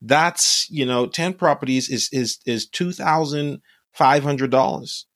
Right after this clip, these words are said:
right?" You know, we're t-, so the more properties that we have,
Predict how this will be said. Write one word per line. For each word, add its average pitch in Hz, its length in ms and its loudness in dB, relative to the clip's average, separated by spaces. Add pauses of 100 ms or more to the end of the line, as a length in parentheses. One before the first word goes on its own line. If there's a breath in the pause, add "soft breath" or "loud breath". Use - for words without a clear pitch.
(320)
right?" 147 360 2 (100)
You 139 140 0
know, 123 120 4
we're 123 180 2
t-, - 200 -4
so 131 240 2
the 120 100 0
more 113 260 2
properties 139 720 -4
that 113 140 -2
we 101 160 -4
have, 127 640 -2